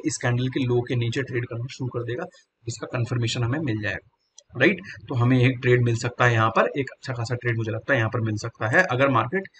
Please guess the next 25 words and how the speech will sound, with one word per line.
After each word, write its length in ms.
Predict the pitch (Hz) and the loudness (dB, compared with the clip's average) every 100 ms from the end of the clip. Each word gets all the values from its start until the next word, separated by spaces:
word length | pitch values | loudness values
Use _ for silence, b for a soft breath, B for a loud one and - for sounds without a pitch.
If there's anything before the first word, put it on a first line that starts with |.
| b - 151 | b -6 -4
इस 120 | - | 2
particular 400 | 127 120 127 120 | 4 4 2 2
low 200 | 123 180 | 4 2
जो 160 | 139 127 | 4 0
कि 100 | - | 0
सिक्सटीन 400 | 139 - 151 143 | -4 -4 -2 2
थाउजेंड 300 | 135 135 131 | 2 4 0
एट 120 | 127 | 0
हंड्रेड 280 | 123 127 123 | 2 4 2
का 80 | 120 | 0
लो 240 | 117 120 - | -2 -4 -6
इसके 240 | - - | -10 -2
नीचे 260 | 123 117 127 | -2 0 -2
market 300 | 120 117 127 | -2 -2 -2
trade 160 | 120 107 | -2 -4
करता 220 | 104 - - | -4 -6 -8
है 60 | - | -10
तो। 80 | - B B B 131 | -14 B B B 2
अब 60 | |
अगर 180 | 135 165 | 6 6
daily 360 | 139 147 156 190 | 6 6 6 4
हम 240 | 165 185 190 | 4 2 0
analysis 440 | 139 143 143 147 151 | 2 4 2 -2 -2
करते 280 | 139 139 | -2 0
हैं 120 | 160 | 0